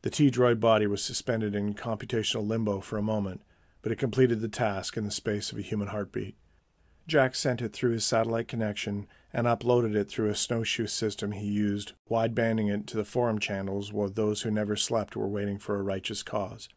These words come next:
and to the Paris City cops, each with clear optics on who else received the media. They had to respond, now that the world was watching.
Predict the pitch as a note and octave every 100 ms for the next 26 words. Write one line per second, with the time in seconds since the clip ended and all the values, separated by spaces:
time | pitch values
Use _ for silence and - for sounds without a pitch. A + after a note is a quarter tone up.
0 | - C3 B2 - A2 A2+ A2+ G2+ - G#2
1 | G2+ - G2 E2+ - - _ _ _ C3+
2 | B2+ B2+ A2 - C3+ A2 A2 G#2+ A2 G2
3 | G#2+ G2+ A#2 A2 G2+ - G#2 - G#2+ G#2
4 | G2 G2+ F#2+ E2+ G2+ _ _ _ _ -
5 | A#2+ C3 B2 G#2+ F2+ - F#2+ F2+ F#2+ _
6 | _ _ _ _ A#2 G#2+ F#2+ G2 F#2+ F#2+
7 | F2+ E2 F2+ F2 - F2+